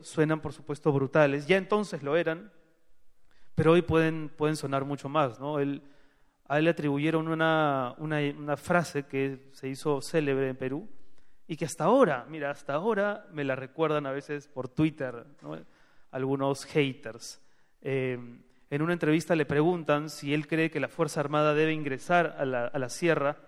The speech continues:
a los Andes peruanos, donde estaba enquistado Sendero Luminoso,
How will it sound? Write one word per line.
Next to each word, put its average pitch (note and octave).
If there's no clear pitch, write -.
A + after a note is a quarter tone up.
a C#3
los B2+
Andes D#3
peruanos, C#3+
donde C3
estaba D3
enquistado C3+
Sendero C#3
Luminoso, C#3+